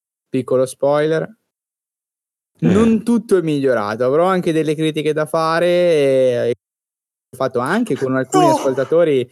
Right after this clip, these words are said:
Speaker 1: che mi hanno accompagnato durante, eh, il viaggio più breve del solito di, di Beyond. <laughs> Perché è passato un no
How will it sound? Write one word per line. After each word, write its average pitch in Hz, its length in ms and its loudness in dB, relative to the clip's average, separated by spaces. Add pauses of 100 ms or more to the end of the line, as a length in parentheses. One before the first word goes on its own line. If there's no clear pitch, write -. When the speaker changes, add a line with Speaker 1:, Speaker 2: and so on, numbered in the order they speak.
(160)
Speaker 1:
che 135 160 -2
mi 131 80 -2
hanno 117 640 -2
accompagnato 131 680 -2
durante, 117 680 -2
eh, 107 280 -2
il 117 80 -6
viaggio 117 560 -2 (760)
più 175 100 -2
breve 160 400 4
del 143 160 0
solito 123 460 -2
di, 113 340 -4
di 110 100 -10
Beyond. 104 360 -10 (1200)
<laughs> - 340 -16
Perché 160 340 0
è 165 280 4
passato 143 220 -2
un 156 160 0
no 156 320 2